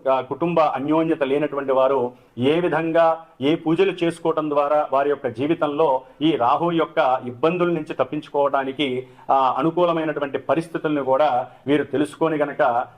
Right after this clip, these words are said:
ఈ సుబ్రహ్మణ్యేశ్వరుని, దుర్గాదేవిని ఏ సమయంలో, ఏ రోజుల్లో, ఆ, పాట-, ఈ యొక్క సూత్రాలు పాటించి ఉపవాస దీక్షలు గనక చేసుకున్నట్లయితే వారికి అనుకూలమైనటువంటి పరిస్థితులు కలుగుతాయి.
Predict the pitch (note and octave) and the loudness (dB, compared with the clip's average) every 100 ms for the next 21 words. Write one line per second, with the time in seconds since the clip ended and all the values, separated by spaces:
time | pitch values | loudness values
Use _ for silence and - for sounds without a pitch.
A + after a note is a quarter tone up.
0 | - D3 B2+ A#2 D#3 D3+ D3+ C#3+ - C#3+ | -2 -2 0 0 0 0 -2 -4 -2 -2
1 | D3 D#3 E3+ B2 A2+ D3+ D3 C#3+ C#3+ E3 | -2 -2 -2 -4 0 0 2 -2 0 -2
2 | D3+ C#3+ D3 D3+ C#3 C#3 C#3+ F3+ C3+ C#3 | 2 0 0 -4 -4 -6 -2 -2 2 0
3 | D3+ C#3+ D3 C#3+ E3+ G#3 - - C3+ C3+ | 2 0 -2 0 0 0 -10 -4 2 4
4 | C3+ B2+ A#2+ C3 C3+ B2+ B2 C#3+ C#3 C#3 | 4 2 2 2 2 0 -2 0 0 2
5 | B2 B2 D3+ - D#3+ D#3 - C3+ C3 D3 | -2 0 -2 2 0 0 0 -2 0 -6
6 | D3+ C#3 B2 - - A#2 D#3+ E3+ E3 D3 | -2 -2 -2 -10 -10 0 4 4 2 -4
7 | D3 C#3+ D3 C#3 B2+ - C#3+ - C#3+ B2 | -4 -2 -2 -2 -2 0 -2 -2 -2 0
8 | B2 B2 D3+ A#2+ A#2+ - - C#3+ D3 B2 | 0 2 2 0 -4 -8 0 0 2 -2
9 | C#3 F3 E3+ D#3 C#3 C3+ B2+ B2 C3+ - | 0 0 0 -2 -4 -4 -4 -2 -4 -4
10 | B2 D#3+ G3+ A#2+ C3 A#2 A2 A#2+ A2 | -6 -2 0 0 0 2 2 2 -2